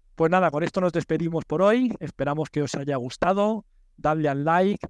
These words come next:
suscribiros, compartir. Como siempre decimos, es una comunidad que estamos creando entre todos, por lo tanto, compartir en vuestras redes sociales para llegar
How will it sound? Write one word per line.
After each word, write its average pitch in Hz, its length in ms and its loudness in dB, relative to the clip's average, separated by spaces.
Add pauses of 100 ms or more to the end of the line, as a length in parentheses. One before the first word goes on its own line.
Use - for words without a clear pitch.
suscribiros, 175 1000 -2 (140)
compartir. 160 720 -2 (800)
Como 156 160 -4
siempre 175 280 0
decimos, 190 680 0
es - 280 -4 (220)
una 165 220 -2
comunidad 160 500 0
que - 100 -4
estamos 147 340 -4
creando 147 380 -2
entre 135 240 -6
todos, 180 320 0
por 131 160 -10
lo 127 140 -4
tanto, 170 540 0
compartir 135 440 -4
en 151 80 2
vuestras 143 300 -2
redes 131 200 -2
sociales 180 520 0
para 131 180 -2
llegar 131 400 -2